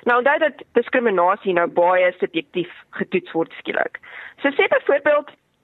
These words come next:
'n dominee sê op 'n Sondagoggend dat Jesus die enigste weg na die Vader is.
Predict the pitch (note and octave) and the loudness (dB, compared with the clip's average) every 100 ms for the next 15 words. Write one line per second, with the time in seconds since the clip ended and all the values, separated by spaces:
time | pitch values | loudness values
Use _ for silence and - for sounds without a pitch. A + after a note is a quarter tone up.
0 | - - A3+ A3 A#3+ A#3+ A#3+ - A3 A3 | -4 -2 0 2 2 0 0 0 2 2
1 | A3 G3+ - A3+ A#3 - F#3+ F#3+ F#3+ F#3 | -2 -4 -2 0 0 -2 -2 -2 0 -2
2 | - _ G#3+ A3+ B3+ A#3 A3 A#3+ A#3+ - | -2 _ -2 0 0 0 0 0 0 -2
3 | A3+ F3 E3+ G3 F#3 F3 F3 E3 E3 D3+ | 0 2 2 0 -2 0 2 2 2 -2
4 | - - | -2 -6